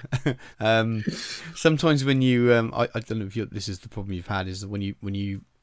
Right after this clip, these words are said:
have to stop painting a certain project to do something else, you lose that kind of momentum almost in the,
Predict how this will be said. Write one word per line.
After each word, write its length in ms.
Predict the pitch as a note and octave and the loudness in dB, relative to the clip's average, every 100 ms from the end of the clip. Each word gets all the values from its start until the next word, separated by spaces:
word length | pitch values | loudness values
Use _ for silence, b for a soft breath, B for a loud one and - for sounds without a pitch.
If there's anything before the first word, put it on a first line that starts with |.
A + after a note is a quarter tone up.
| - | -12
have 220 | - G#2+ | -10 -8
to 80 | - | -6
stop 320 | G2 - - - | -4 -4 -6 -6
painting 400 | G#2 F#2+ F#2+ F#2 | -6 -6 -6 -6
a 60 | |
certain 400 | F2 G#2+ F#2 F2+ | -6 -6 -8 -10
project 640 | - F2+ E2 F2 - - - - _ _ - | -12 -10 -8 -10 -10 -16 -20 -20 _ _ -16
to 80 | F#2+ | -8
do 180 | G2 | -6
something 300 | E2+ F2 F2+ | -6 -8 -10
else, 520 | F#2 D#2 - - - - - - - A#2+ | -10 -8 -6 -6 -6 -10 -18 -20 -16 -10
you 160 | G#2 | -8
lose 360 | G2 G2 F#2+ F2+ | -6 -4 -4 -6
that 220 | F2+ - | -10 -10
kind 280 | - F#2 F#2 | -10 -8 -8
of 80 | F2 | -6
momentum 640 | F#2 F#2+ F#2+ F#2+ - F2+ | -6 -4 -6 -8 -10 -10
almost 420 | F#2 F#2 E2+ - | -10 -12 -12 -12
in 140 | F2+ | -12
the, 80 | F2+ | -12